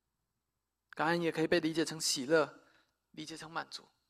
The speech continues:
为着一切生命当中的遭遇，任何的遭遇来向神感恩。在顺境当中，感恩是很容易的；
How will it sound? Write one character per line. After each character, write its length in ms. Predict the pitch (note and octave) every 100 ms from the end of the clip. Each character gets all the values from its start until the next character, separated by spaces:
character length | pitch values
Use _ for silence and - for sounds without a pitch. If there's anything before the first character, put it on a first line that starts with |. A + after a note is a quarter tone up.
| _ _ - - A#3+
为 260 | A3+ F#3+
着 200 | - D#3
一 120 | G3
切 240 | F#3 G#3 F3
生 340 | - G#3 G3+
命 240 | G#3+ G3+ E3+
当 180 | E3
中 160 | E3 E3+
的 60 | D#3
遭 240 | D#3 D#3+
遇， 140 | D#3+
任 200 | D#3 F#3+
何 120 | E3 D#3
的 80 |
遭 200 | D3+ D3+
遇 80 | D3+
来 140 | C#3+ C#3+
向 280 | - F3
神 220 | D#3 D3 D3+
感 160 | D3 C3
恩。 100 | C#3 - _ _ _ _
在 100 | -
顺 260 | F3 B3+ A3
境 200 | A3 G3+
当 160 | G3
中， 180 | F#3+ G3
感 140 | F3 E3
恩 100 | F3+
是 120 | G3+
很 120 | D#3
容 200 | D3 E3
易 120 | F#3
的； 140 | D3